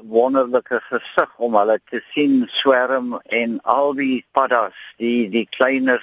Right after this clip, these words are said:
soogdiere en die reptiele wat amok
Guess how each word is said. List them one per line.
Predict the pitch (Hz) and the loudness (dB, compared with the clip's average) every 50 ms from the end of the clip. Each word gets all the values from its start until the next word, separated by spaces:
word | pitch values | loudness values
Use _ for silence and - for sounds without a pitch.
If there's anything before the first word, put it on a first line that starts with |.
| - - - | -6 -6 -2
soogdiere | 143 143 139 120 - - - 107 117 113 117 113 107 101 98 101 98 98 92 | 0 0 0 0 -2 -8 -8 -4 -2 0 0 2 2 2 2 2 2 0 0
en | 78 101 110 110 | -2 -2 -4 -2
die | 113 113 113 | -2 -2 0
reptiele | 110 117 113 - _ _ - 147 143 127 123 117 107 104 | 2 2 0 0 _ _ -6 -4 -2 0 2 2 2 0
wat | 92 98 101 101 - _ | 0 0 0 0 -2 _
amok | - - 104 104 110 120 120 120 | -4 -2 -2 0 2 2 0 0